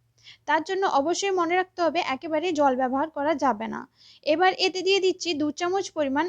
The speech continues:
আগে থেকে শুকনো খোলায় ভেজে রাখা পাঁচ ফোড়ন। পাঁচ ফোড়নটাকে গুঁড়ো করে নিয়েছি, সেটা এখানে দু চামচ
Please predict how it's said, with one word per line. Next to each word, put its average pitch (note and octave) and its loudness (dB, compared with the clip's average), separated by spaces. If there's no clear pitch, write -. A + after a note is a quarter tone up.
আগে C4+ -2
থেকে E4+ -6
শুকনো E4+ -2
খোলায় E4+ 0
ভেজে D#4 0
রাখা E4 0
পাঁচ C#4 -6
ফোড়ন। D4+ 2
পাঁচ D4+ 2
ফোড়নটাকে F#4+ -2
গুঁড়ো C#4 4
করে D#4 0
নিয়েছি, F4 0
সেটা D#4+ -2
এখানে E4+ -2
দু D4+ -2
চামচ C#4+ -2